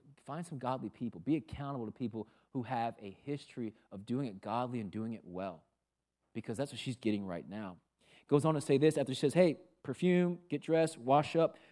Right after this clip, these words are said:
then go down to the threshing floor, but don't let him know that you are there until after he has finished eating and drinking." Once again, if you're gonna approach a man, wait till he finishes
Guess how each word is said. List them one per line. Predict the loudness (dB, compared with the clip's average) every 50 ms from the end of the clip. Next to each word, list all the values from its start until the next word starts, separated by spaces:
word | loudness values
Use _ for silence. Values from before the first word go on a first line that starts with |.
| _ _
then | 2 4 4 6
go | 8 8 8
down | 8 6 2 0 0 -2
to | -4 -4
the | -6 -6
threshing | -6 -4 0 0 2 2 0 -4 -8 -10
floor, | -10 -8 -6 -4 -2 -2 -4 -4 -6 _ _ _ _ _ _ _ _ _ _ _ -2
but | -2 -2 0 6
don't | 8 8 8 8 6
let | 4 2 2 2
him | -2 -4 -2
know | 0 0
that | 0 0 0
you | 2 4 4
are | 4 4
there | 4 4 6 6 6 4
until | 2 -4 -8 -10 -6 _
after | 4 4 6 4 4 0 -6 -6 -6 -6 -6 -8 _ _ _
he | -2 0
has | 0 0 -2
finished | -10 -8 -6 -2 -2 -2 -4 -6 -12 _ -4
eating | -2 0 2 4 4 4 4 2 -6 -16 _ _ _
and | -8 -6 -6
drinking." | -4 -2 -2 -2 -2 0 0 -2 -2 -4 -10 _ _ _
Once | -6 -4 -4 -4 -4 -4 -6
again, | -6 -2 -2 -2 -2 -2 -2 -6 -8 -12 _ _ _
if | -10 -6
you're | -4 -4
gonna | -2 -4
approach | -4 -6 -4 -4 -4 -4 -4 -6
a |
man, | -8 -6 -6 -6 -8 -8 -10 -12 _ _ _ _ _ _ _ _ _ _ -4
wait | -4 -4 -2
till | -2 -4
he | -4
finishes | -4 -4 -8 -10 -10 -12